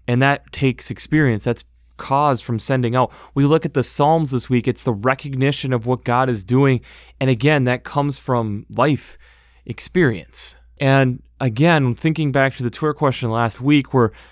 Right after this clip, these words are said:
things we have overlooked and we should appreciate, I started thinking about migration.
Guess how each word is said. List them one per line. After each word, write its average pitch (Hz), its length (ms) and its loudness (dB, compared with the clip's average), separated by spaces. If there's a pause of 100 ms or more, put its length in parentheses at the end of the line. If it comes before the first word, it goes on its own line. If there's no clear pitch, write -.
(100)
things 180 320 2
we 139 140 6
have 123 180 2
overlooked 135 800 2
and 120 180 0
we 123 120 2
should 135 240 -2
appreciate, 113 800 0 (400)
I 123 80 -4
started 196 320 0
thinking 175 260 2
about 151 260 2
migration. 123 640 -2